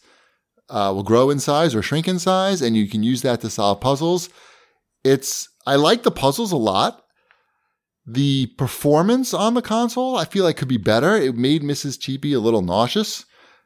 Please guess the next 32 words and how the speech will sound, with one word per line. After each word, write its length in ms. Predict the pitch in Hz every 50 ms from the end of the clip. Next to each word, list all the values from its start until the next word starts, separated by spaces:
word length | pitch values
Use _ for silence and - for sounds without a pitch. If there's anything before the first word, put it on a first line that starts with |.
| _ _ -
because 640 | - 110 - - 127 120 117 113 110 110 113 110 -
it's 180 | - - - -
just 160 | 185 180 -
not 180 | 180 185 175 180
that 140 | 156 127 -
smooth. 480 | - - - 160 190 220 165 117 95
It 200 | 95 90 117 131
is 120 | 170 180 156
a 60 | 151
first-person 680 | - - 151 156 139 - - 151 143 135 - 123 110 104
game 320 | 107 113 127 160 180 156
after 260 | 131 123 117 - 117 117
all, 260 | 120 135 156 170 151 117
and 160 | 120 113 113
it's, 280 | 110 107 - - - - _ _ _ _ _ _ _ -
I 80 | 135 156
don't 100 | 170 165
know. 300 | 156 123 98 87 - - _ _ _ _ _ _ _ _ _ _ _ _ _ _ _ _ _ _ -
It's 200 | 120 - - -
not, 220 | 147 143 143 -
it 100 | 127 113
could 140 | - 156 135
be 80 | 139 131
smoother, 560 | - - 123 117 110 98 90 - - - _ _ _ _ _ _ _ _ _ _ _ _
I 100 | 104 101 -
feel. 300 | - - - - - _ _ _ _ _ _ _ _ _ _ _ _ _ _ _ -
But 80 | 123 135
that's 260 | 156 170 170 - -
Superliminal, 640 | 202 180 175 156 147 156 160 151 123 113 110 107 110
and 80 | 113
if 120 | 110 101 107
you, 280 | 113 113 110 110 107